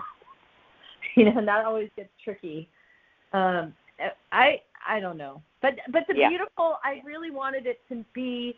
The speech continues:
Speaker 1: with this anthology, The Beautiful, I was really hopeful that it would be nonpartisan,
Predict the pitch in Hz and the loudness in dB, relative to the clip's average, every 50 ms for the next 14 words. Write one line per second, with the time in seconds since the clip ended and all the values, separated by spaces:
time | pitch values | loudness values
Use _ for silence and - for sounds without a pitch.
0 | _ _ _ _ _ - _ _ - _ - 220 247 359 349 - 370 339 - 285 | _ _ _ _ _ -20 _ _ -20 _ 0 4 4 4 6 4 0 2 4 4
1 | 254 240 240 - 190 190 196 190 185 202 190 180 185 180 - 190 180 180 180 - | 4 4 6 6 6 6 4 2 0 -2 -2 -2 -2 -2 -2 -2 -2 -2 -2 0
2 | 196 180 - - 196 214 220 226 214 226 247 269 311 330 302 277 254 - 247 240 | 0 0 0 2 0 0 0 -2 -6 -8 -10 -8 -6 -6 -6 -8 -6 -6 -6 -6
3 | 240 _ _ 233 220 220 202 214 196 202 202 202 208 202 190 - 208 202 202 202 | -6 _ _ -6 -4 -4 -4 -4 -4 -4 -4 -4 -6 -6 -6 -6 -6 -6 -4 -2
4 | 196 196 196 - - - - - _ _ _ - 190 190 196 196 208 226 233 240 | -2 -4 -4 -6 -16 -20 -20 -20 _ _ _ 2 6 6 8 8 8 6 4 2
5 | 247 - - 220 214 220 220 220 - _ 226 214 214 208 208 214 220 220 226 | -2 -6 -6 -6 -4 -4 -6 -10 -12 _ -10 -10 -8 -8 -8 -10 -10 -12 -14